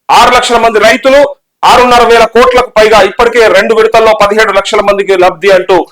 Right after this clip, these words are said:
ఇక మూడో విడత రుణమాఫీకి ప్రభుత్వం ఏర్పాట్లు చేసింది. రేపు ఖమ్మం జిల్లా వైరా మండల కేంద్రంలో సీఎం రేవంత్ రెడ్డి లాంఛనంగా ప్రారంభించనున్నారు.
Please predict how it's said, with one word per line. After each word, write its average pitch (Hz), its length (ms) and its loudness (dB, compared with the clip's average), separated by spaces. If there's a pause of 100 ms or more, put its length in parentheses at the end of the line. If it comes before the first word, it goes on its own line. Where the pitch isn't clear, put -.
(280)
ఇక 180 120 -2 (460)
మూడో 262 280 2
విడత 269 180 0
రుణమాఫీకి 254 500 0
ప్రభుత్వం 240 400 0
ఏర్పాట్లు 233 340 0
చేసింది. 208 380 0
రేపు 214 320 0
ఖమ్మం 226 280 0
జిల్లా 226 220 0 (100)
వైరా 226 200 2
మండల 220 260 -2
కేంద్రంలో 220 640 0 (180)
సీఎం 247 240 0
రేవంత్ 269 280 2
రెడ్డి 226 280 0
లాంఛనంగా 233 560 0
ప్రారంభించనున్నారు. 196 880 -2